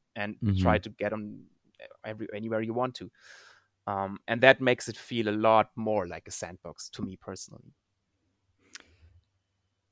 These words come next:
Speaker 2: So Shadow Gambit is my first introduction to your work. I somehow, just as a gamer, had missed Desperados and Shadow Tactics and such. And so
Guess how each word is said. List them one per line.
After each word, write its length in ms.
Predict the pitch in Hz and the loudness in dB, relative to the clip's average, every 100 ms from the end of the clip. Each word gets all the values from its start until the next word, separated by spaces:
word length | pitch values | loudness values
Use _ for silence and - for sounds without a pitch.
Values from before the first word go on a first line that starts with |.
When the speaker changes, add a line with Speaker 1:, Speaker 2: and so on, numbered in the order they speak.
| - | -14
Speaker 2:
So 180 | - 135 | 2 4
Shadow 340 | - 131 143 | 8 8 10
Gambit 460 | 147 131 123 113 104 | 8 6 8 6 6
is 180 | 101 98 | 4 4
my 160 | 101 | 4
first 320 | 98 117 113 107 | 4 4 4 2
introduction 800 | 101 87 92 92 - 80 78 - | 2 4 4 4 2 0 0 -4
to 460 | - 95 87 87 - | 2 6 6 4 2
your 180 | 78 87 | 2 2
work. 320 | 87 82 - | 6 4 4
I 360 | 78 90 87 82 | 2 4 4 0
somehow, 380 | - 117 110 104 | 0 4 6 6
just 180 | 98 98 | 4 0
as 80 | 87 | 0
a 60 | |
gamer, 300 | 85 98 92 | 4 6 6
had 180 | 98 87 | 4 4
missed 520 | 90 87 98 - - | 4 4 4 2 -4
Desperados 800 | 95 92 - 90 90 90 87 82 | 0 0 0 2 4 6 4 2
and 120 | 85 85 | -2 0
Shadow 280 | 87 85 | 2 2
Tactics 520 | 82 85 85 87 80 87 | 0 -2 -2 -4 -4 -4
and 140 | 82 | -2
such. 300 | 87 85 - - - - | -2 -2 -6 -20 -20 -6
And 200 | - 107 | 2 2
so 580 | - 113 101 95 92 | 6 8 10 10 8